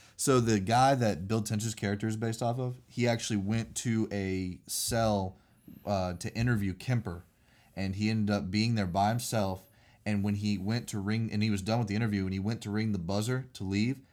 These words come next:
and nobody opened the door. And Kemper said something to the effect of, "You know, if I wanted to, I could kill you right now." And so the guy, I can't remember the du-, the guy's name, um,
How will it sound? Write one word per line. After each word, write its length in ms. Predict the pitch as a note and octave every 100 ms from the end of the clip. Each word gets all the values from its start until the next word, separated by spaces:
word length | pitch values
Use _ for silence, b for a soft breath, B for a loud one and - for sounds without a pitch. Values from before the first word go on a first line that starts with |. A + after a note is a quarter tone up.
| b b F#2+
and 280 | F2+ F2 F2
nobody 300 | F2+ F#2 F2+
opened 220 | E2+ E2+
the 40 |
door. 280 | D#2+ D2 - _ _ b b b b -
And 220 | G2 F2+
Kemper 300 | B2+ A2 A2
said 240 | - A2
something 340 | G2 A2+ G#2+ G2+
to 80 | G#2+
the 140 | G2+
effect 400 | F#2 A2+ G2 G2+
of, 260 | F#2+ F2 E2+ -
"You 100 | G2+
know, 120 | G#2+
if 100 | A2
I 60 | G2
wanted 260 | F#2+ G2+ F#2
to, 100 | E2+
I 60 |
could 160 | F2 E2+
kill 160 | A2
you 160 | F#2+ F2
right 160 | F2 D#2
now." 220 | D2 G2 B B B B
And 160 | G#2 F#2+
so 500 | - G#2 G2 F#2 -
the 140 | F2+ F#2
guy, 560 | G2 G#2+ A2 A2 D#2 -
I 60 | G2+
can't 180 | - B2
remember 140 | A2+ G2+
the 80 |
du-, 160 | F#2 G2
the 80 | F#2+
guy's 240 | F#2+ F2+ F2
name, 360 | F2 F2 E2 b b b
um, 320 | F#2+ F2 E2+